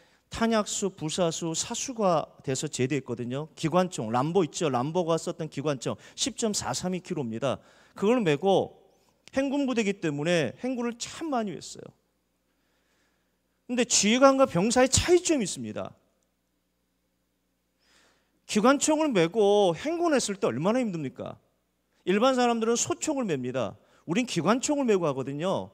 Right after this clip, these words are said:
기관총뿐만 아니라 삼각대도 있고 또 받침대도 있고 탄통도 있어요. 또 군장도 있습니다. 얼마나 무겁겠어요. 이십팔 개월 십삼 일 군 생활하면서 많은 낙오자를 봤습니다.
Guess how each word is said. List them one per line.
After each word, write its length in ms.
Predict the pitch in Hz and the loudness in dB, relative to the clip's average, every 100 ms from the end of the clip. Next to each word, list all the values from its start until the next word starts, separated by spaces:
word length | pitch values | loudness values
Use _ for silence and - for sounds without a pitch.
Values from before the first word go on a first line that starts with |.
| _ | _
기관총뿐만 800 | 175 185 240 262 240 269 247 226 | 0 2 0 -2 -4 -4 0 0
아니라 520 | 156 160 208 165 107 - - | 0 4 4 4 0 -10 -20
삼각대도 680 | - - 294 285 - 220 180 | -8 -4 0 0 0 0 0
있고 420 | 156 170 143 104 - _ _ - | -2 0 -2 -2 -10 _ _ 4
또 160 | 220 | 4
받침대도 600 | 220 - - 247 233 196 160 | 4 -2 -2 0 0 2 0
있고 400 | - 143 110 - _ - | 0 -2 -2 -6 _ -4
탄통도 480 | 302 311 311 285 | -4 -2 -2 0
있어요. 360 | 208 - 101 95 - _ _ _ _ _ _ _ _ _ _ _ _ _ _ _ _ - | -2 -4 -8 -12 -16 _ _ _ _ _ _ _ _ _ _ _ _ _ _ _ _ -6
또 80 | |
군장도 500 | 240 202 202 247 240 | -2 0 4 4 4
있습니다. 340 | 190 - 135 135 | -2 -2 -4 0
얼마나 340 | 147 247 294 | 2 4 4
무겁겠어요. 720 | 240 196 - 123 - 101 98 - _ _ _ _ _ _ _ _ _ _ _ _ _ - | 2 -2 -2 -6 -8 -12 -14 -18 _ _ _ _ _ _ _ _ _ _ _ _ _ -6
이십팔 500 | 196 269 - 262 254 | -4 -4 0 2 2
개월 200 | 247 247 | 0 0
십삼 400 | - 240 254 233 | -2 -4 -2 -2
일 60 | |
군 240 | 226 180 190 | -2 -2 0
생활하면서 720 | 220 214 190 165 160 196 185 | 2 2 0 0 -2 -2 -4
많은 420 | 160 - 233 262 | -4 -6 -4 -2
낙오자를 540 | 202 165 262 247 214 190 | -2 0 0 2 0 0
봤습니다. 520 | 107 - - - | -4 -6 -14 -16